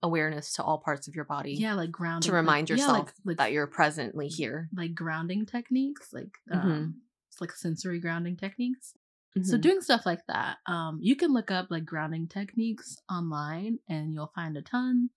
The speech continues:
Speaker 2: um, of those. But, like, disclaimer, we're not, you know,
Speaker 1: Yeah, we're
Speaker 2: licensed mental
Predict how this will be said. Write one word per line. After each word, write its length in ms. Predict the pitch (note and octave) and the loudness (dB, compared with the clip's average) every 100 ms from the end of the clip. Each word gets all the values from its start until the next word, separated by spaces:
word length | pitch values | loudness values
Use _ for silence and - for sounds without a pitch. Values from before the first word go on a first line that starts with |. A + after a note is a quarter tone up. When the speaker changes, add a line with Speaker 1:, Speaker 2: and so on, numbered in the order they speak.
| - | -6
Speaker 2:
um, 680 | E3 C#3+ B2+ - F#2+ G3+ F3 - | -6 -4 -6 -10 -12 -12 -10 -4
of 200 | E3 D#3+ | -2 -2
those. 800 | D#3 C#3+ D3+ F3+ D#3+ - - - _ _ _ - | -2 -2 -4 -6 -10 -10 -12 -14 _ _ _ -8
But, 240 | D#3 - - | -6 -6 -8
like, 300 | D3+ C#3+ - _ - F#3 G3 - | -8 -8 -14 _ -18 -16 -16 -6
disclaimer, 720 | G3 F#3 - F3+ E3 E3 F#3+ _ - | -2 -2 -2 -2 -2 -2 -6 _ -6
we're 260 | E3 D#3+ E3+ | -4 -2 0
not, 320 | E3 F3+ F#3+ _ | -2 -2 -6 _
you 160 | F#3 E3+ | -4 -4
know, 320 | E3 F3+ G#3+ _ - | -4 -6 -10 _ -6
Speaker 1:
Yeah, 60 | |
we're 40 | D#3+ | -2
Speaker 2:
licensed 460 | D3 F3 E3+ E3 | 0 2 4 4
mental 80 | E3 | 4